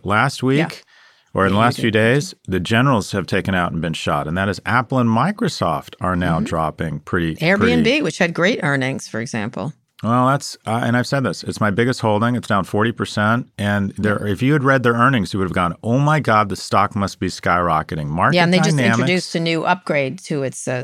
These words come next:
Speaker 2: app, by the way, speaking of which, which is fantastic looking. Um, in any case, it's a, it, it looks like a reckoning, but you just never know because it did it before and then went straight back up, uh, in, in last year. So we'll see. Uh, it had a real low in July and then went up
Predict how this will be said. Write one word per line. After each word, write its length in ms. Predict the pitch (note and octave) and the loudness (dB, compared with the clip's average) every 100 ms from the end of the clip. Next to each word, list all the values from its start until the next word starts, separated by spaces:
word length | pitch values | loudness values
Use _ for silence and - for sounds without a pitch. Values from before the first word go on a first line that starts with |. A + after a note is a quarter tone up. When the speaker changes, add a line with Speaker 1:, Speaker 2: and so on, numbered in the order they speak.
| - | -2
Speaker 2:
app, 240 | D3+ C#3 | -2 -2
by 120 | - E3 | -4 -6
the 100 | G#2 | -6
way, 220 | G#2+ C#3 | -6 -8
speaking 400 | - - - A2+ | -10 -10 -10 -10
of 40 | |
which, 280 | A#2 B2 - | -10 -12 -12
which 160 | B2+ C3 | -12 -10
is 200 | C3 - | -12 -10
fantastic 600 | - B2+ C#3 B2+ - - | -6 -4 -4 -6 -6 -8
looking. 300 | A2 - A2+ - - - - | -8 -6 -10 -12 -20 -20 -4
Um, 300 | - G#3 A3 D#4 | 2 4 2 2
in 100 | D4+ | 2
any 200 | D4+ C4+ | 2 2
case, 360 | G#3+ E3 D3 | 2 0 0
it's 180 | F#3+ G#3 | -4 -2
a, 120 | G#3 - | -4 0
it, 240 | G#3 G#3 - | 2 2 0
it 160 | A3+ | 0
looks 160 | B3+ C4+ | 0 0
like 140 | C4+ | 0
a 60 | A3 | 2
reckoning, 440 | G#3+ G#3 A#3+ A#3 | 2 0 0 0
but 160 | A3+ - | 0 -2
you 60 | G3+ | -2
just 240 | G3 - | -4 0
never 200 | G3+ F#3+ | 0 2
know 220 | F#3+ E3+ | 2 2
because 260 | - D3 D3 | 0 -4 -6
it 100 | C3+ | -2
did 160 | E3 | -2
it 100 | E3 | -2
before 500 | - - F#3+ F#3+ A#3 | -6 -6 -4 -2 -2
and 180 | - E3 | -2 -2
then 140 | D#3 D3+ | 0 -2
went 180 | D3+ | -4
straight 300 | - - D3+ | -6 -4 -2
back 220 | D#3+ C#3+ D3 | 0 0 0
up, 200 | A#2+ - _ | -2 -4 _
uh, 260 | D3+ C#3 A#2 - - | -4 -4 -6 -12 -10
in, 180 | D#3 C3+ | -6 -6
in 300 | - C#3 C3 | -6 -6 -4
last 280 | C3+ B2+ - | -4 -6 -6
year. 240 | C#3+ A2+ - - - | -4 -4 -6 -16 -20
So 120 | - G3+ | -4 0
we'll 120 | C4+ | 0
see. 380 | - B3 - - E3+ | 2 0 0 -4 -2
Uh, 160 | D#3 | -2
it 140 | - D#3 | -2 -2
had 140 | D#3 | -2
a 40 | D3 | -2
real 380 | E3 F3 E3+ | 0 0 -2
low 340 | - D#3 D3 C#3+ | -2 0 2 0
in 220 | C#3 C3+ | -2 -4
July 420 | - C3+ D3 G3+ | -4 -2 0 0
and 220 | B3 F3 | 0 -2
then 220 | C#3+ C#3 C#3 | -2 -4 -4
went 160 | C3+ | -2
up 120 | D#3 | -4